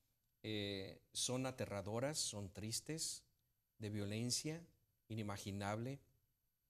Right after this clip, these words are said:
violaciones de mujeres que tomaron a sus hijos valientes y salieron de sus pueblos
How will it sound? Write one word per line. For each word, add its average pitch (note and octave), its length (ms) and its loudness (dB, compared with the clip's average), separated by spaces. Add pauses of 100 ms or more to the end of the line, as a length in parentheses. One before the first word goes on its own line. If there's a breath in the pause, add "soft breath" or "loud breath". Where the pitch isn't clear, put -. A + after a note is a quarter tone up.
(540)
violaciones B2 460 4
de B2 60 2
mujeres A#2 520 2
que A2+ 100 -4
tomaron A2 320 -2
a A#2 40 -2
sus G#2 240 -4
hijos B2 340 -2 (400 soft breath)
valientes A2+ 560 2
y - 20 -4
salieron G#2+ 380 0
de G2+ 100 -6
sus F2+ 160 -10
pueblos A2+ 560 -4